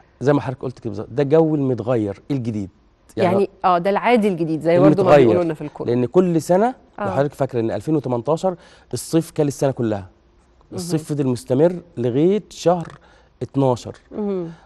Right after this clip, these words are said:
Speaker 1: و-، وبدأ مبكرًا، يعني بدأ من إمتى؟ حضرتك لو ف-، افتكرت إن يوم واحد تلاتة أو اتنين تلاتة كان درجة الحرارة في القاهرة أربعين في ألفين وتمنتاشر، عكسه تمامًا في شتاء ألفين وتسعتاشر،
Speaker 2: مم.
Speaker 1: إن الصيف تكهكر والشتاء استمر خمسة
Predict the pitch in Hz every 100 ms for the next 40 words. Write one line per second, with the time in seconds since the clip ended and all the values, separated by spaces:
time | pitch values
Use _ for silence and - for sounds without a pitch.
0 | _ - 120 127 131 127 127 123 113 127
1 | 185 190 - 135 131 143 - 160 135 104
2 | - 120 123 151 131 120 147 127 113 123
3 | 143 131 120 113 - - 113 - 117 156
4 | - 120 120 123 151 151 139 - - _
5 | _ _ 127 143 131 127 135 - 117 135
6 | 135 135 135 127 139 135 139 135 - 135
7 | 135 107 120 135 107 101 - 110 - 113
8 | 131 131 120 117 117 107 101 - - _
9 | - 190 208 - 165 165 175 190 160 135
10 | 143 - 131 - 139 - 117 110 110 -
11 | - 240 185 143 135 - 160 143 - -
12 | _ _ _ 117 156 175 202 214 190 -
13 | _ 117 - 123 - 139 - 147 151 -
14 | 139 123 117